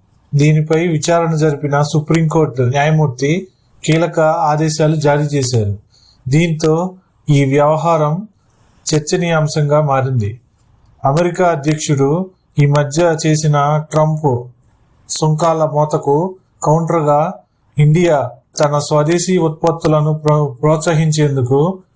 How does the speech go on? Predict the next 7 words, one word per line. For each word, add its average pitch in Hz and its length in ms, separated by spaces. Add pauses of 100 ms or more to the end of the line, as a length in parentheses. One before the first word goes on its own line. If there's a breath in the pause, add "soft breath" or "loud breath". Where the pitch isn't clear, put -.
(220)
తీవ్రంగా 165 480
ప్రయత్నిస్తుంది. 151 920 (400 loud breath)
ఇందులో 175 340
భాగంగానే 156 920 (280 soft breath)
విదేశీ 175 440
ఉత్పత్తులకు 156 840
పోటీగా 151 640